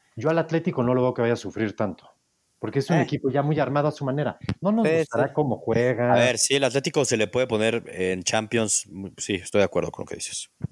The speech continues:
Speaker 1: No, o sea, el Atlético sí ya es un equipo muy en forma.
Speaker 2: Hecho.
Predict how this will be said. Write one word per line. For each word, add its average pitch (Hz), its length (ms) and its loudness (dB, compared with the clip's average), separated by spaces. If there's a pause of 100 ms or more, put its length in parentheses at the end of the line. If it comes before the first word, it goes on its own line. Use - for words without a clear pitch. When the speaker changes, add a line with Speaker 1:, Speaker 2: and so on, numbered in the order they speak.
(120)
Speaker 1:
No, 127 260 0
o 123 40 -4
sea, 123 120 0
el 120 80 2
Atlético 151 460 -2
sí 143 160 -6
ya 156 100 0
es 151 140 -4
un 160 100 0
equipo 151 340 -4
muy 143 300 -2
en 139 140 -2
forma. 127 240 -2
Speaker 2:
Hecho. 147 320 0